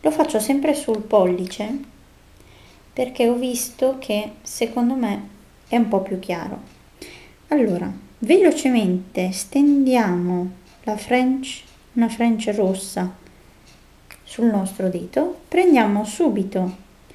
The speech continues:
il nostro stecchino e puntandolo più o meno al centro andiamo a tirare lo smalto. Adesso non so se riuscite a vedere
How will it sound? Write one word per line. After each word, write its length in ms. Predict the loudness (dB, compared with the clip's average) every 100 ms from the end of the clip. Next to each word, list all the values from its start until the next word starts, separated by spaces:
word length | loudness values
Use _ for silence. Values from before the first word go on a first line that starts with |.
| -20 -20 _ _ _
il 560 | 0 2 2 0 -6 -8
nostro 760 | -2 0 0 0 -2 0 0 -2 -8 -18 _ _ _ _ -20 _ _ _ _ -18
stecchino 840 | -14 0 0 0 -6 -2 -2 -2 -6 -20 _ -20 -20 -20 -20 -20 0
e 140 | 2
puntandolo 840 | 4 4 6 6 4 2 0 0 -2
più 200 | 0 2
o 20 |
meno 320 | 4 6 2 2
al 220 | 0 0
centro 680 | 2 2 2 0 -2 -4 -4
andiamo 400 | -4 0 2 2
a 40 | 0
tirare 680 | 2 2 4 2 0 -2 -4 -18 -20 -20 _ _ _ -10
lo 160 | -6
smalto. 760 | -4 -2 -2 -2 -4 -4 -6 -6 -18 -20 -20 -20 -20 -20 -20 -20 -20 -20 -20 -20 _ -20 -20
Adesso 200 | -20 -6
non 140 | -4 -4
so 200 | -6 -10
se 300 | -8 -12 -10
riuscite 580 | -6 -4 -6 -8 -6 -4
a 40 |
vedere 540 | -2 -2 0 0 -2